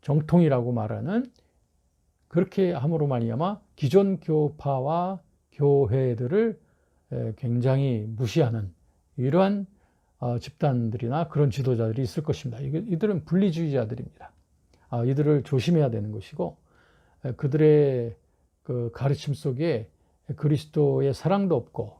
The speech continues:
또 그리스도의 일치에 대한, 그리스도의 교회의 일치에 대한, 에, 그런 존중도 없는 이런 분리주의를 우리가 다 같이 경계해야 되겠습니다.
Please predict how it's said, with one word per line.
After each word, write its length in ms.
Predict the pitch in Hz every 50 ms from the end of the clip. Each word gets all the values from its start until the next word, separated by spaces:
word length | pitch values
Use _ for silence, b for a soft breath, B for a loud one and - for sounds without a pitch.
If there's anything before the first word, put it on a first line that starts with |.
| _
또 140 | - 135 113
그리스도의 420 | - 143 135 - - - 151 135 127
일치에 640 | 131 170 175 - - - - 190 196 180 175 170
대한, 400 | 151 143 131 113 107 110 139 151 151
그리스도의 440 | - 143 147 - - - 156 147 147
교회의 420 | - 139 135 135 135 139 147 165
일치에 540 | - 165 151 170 151 - - - 202 180 165
대한, 360 | 175 175 175 185 196 208 214 b b b b b b b b b b -
에, 140 | 131 123 110
그런 200 | - 143 135 117
존중도 500 | - 147 147 151 143 143 143 131 135 139
없는 640 | - 160 120 120 127 127 135 151 196 226 254 254 - b b b b b
이런 240 | 139 127 127 123 113
분리주의를 800 | - 139 131 135 131 123 110 104 104 104 104 123 170 208 220 - b b b b b
우리가 460 | 139 117 117 110 110 104 104 104 - _ _
다 160 | - 110 117
같이 400 | 110 113 104 - - - 120 110
경계해야 1120 | - - 127 123 120 110 113 110 104 104 104 104 _ _ _ _ _ _ - - 165 156 123
되겠습니다. 560 | 113 104 117 - - - - _ - - -